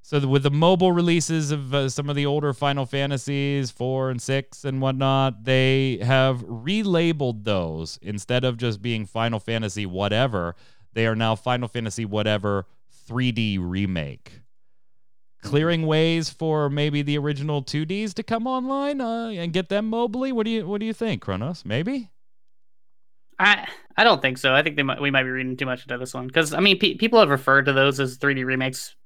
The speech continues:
Speaker 2: for a long time. I, I don't know why they just decided to do it now, so maybe there's something there.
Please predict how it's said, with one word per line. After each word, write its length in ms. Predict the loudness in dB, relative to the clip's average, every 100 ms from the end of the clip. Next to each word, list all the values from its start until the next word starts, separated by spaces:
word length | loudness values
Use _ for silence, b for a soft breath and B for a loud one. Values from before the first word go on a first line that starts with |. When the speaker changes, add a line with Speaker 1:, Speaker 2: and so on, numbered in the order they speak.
| -6
Speaker 2:
for 100 | -2
a 100 | 0
long 280 | 0 0 2
time. 440 | 4 4 2 -2 -12 -4 0
I, 220 | 4 6
I 20 |
don't 100 | 8
know 100 | 8
why 120 | 10
they 120 | 8
just 200 | 6 2
decided 340 | 0 4 4 4
to 40 |
do 120 | 0 0
it 40 |
now, 220 | 0 0
so 180 | -2 -8 -6
maybe 260 | -4 0
there's 220 | 0 0
something 260 | -2 -4 0
there. 260 | 2 2